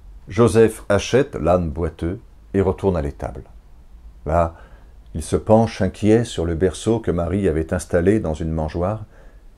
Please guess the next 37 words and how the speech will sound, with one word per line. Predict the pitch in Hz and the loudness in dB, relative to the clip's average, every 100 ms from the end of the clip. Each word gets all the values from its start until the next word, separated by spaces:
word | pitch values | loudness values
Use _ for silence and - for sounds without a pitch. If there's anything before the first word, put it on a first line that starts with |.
| - - | -12 -2
et | 95 | 0
il | 90 | 0
contemple | - 95 - 92 82 | -2 -2 0 -2 -2
son | 78 80 71 | -8 -6 -6
enfant. | 64 - 55 - - - - - - - - - - - - - - - | -8 -12 -16 -16 -20 -20 -20 -20 -20 -20 -20 -20 -20 -20 -20 -20 -16 -6
Pourquoi | 110 - - 104 85 | -4 -4 2 2 2
le | 80 | -2
roi | 78 87 92 80 | -2 0 2 0
a-t-il | 78 - 87 | -2 -6 -8
peur | 78 95 90 78 | -4 -2 0 -2
de | 76 | -6
ce | - | -10
petit ? | - 85 - 95 - - - - - - - - - - - - | -10 -12 -10 -14 -14 -20 -20 -20 -20 -20 -20 -20 -20 -20 0 8
Comment | 135 147 | 10 10
peut-il | 127 127 127 90 | 6 -2 -2 0
espérer | 90 - 101 95 87 | -2 0 4 4 4
échapper | 78 - 87 101 | 2 -2 -4 -2
au | 85 | -2
cavalier | - 85 85 85 | -2 -2 -2 -2
du | 78 85 | -4 -4
roi | 78 104 82 | 2 2 2
avec | 78 - | -2 -4
un | 80 | -4
âne | 82 76 73 | -2 -4 -6
boiteux ? | 80 82 - 85 - - - - - - - - - - - - 82 | -8 -8 -10 -14 -16 -20 -20 -20 -20 -20 -20 -20 -20 -20 -20 -14 -6
Il | |
ne | 87 | 0
lui | 95 101 | 4 6
reste | 110 107 - 82 | 6 4 0 -2
qu'à | 92 | -2
faire | - 92 - | 0 -2 0
confiance | 107 98 - 98 110 - | -4 -2 -2 -2 -2 -4
à | |
la | 82 | -4
parole | 80 85 80 85 | -2 -2 -2 -4
de | 80 | -4
l'ange. | 73 67 76 | -6 -8 -14